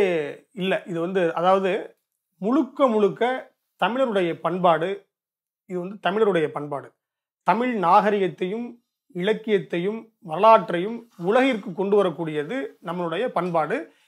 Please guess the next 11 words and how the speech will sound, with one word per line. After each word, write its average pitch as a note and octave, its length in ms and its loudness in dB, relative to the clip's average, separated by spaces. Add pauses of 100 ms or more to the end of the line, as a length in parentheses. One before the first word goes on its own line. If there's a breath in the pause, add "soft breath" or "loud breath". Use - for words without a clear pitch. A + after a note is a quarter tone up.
(100)
இது G#3+ 260 2
வந்து A3+ 340 -2
ஒருபோதும் C4 560 4
பாரத A3+ 300 4
பண்பாடாகவோ, E3+ 1000 0
இது F#3 140 -6
வந்து G3+ 200 -6
ஒரு G3+ 120 0
ஆரிய G#3 340 2
பண்பாடாகவோ D#3+ 800 -2
ஆகாது. D#3+ 460 0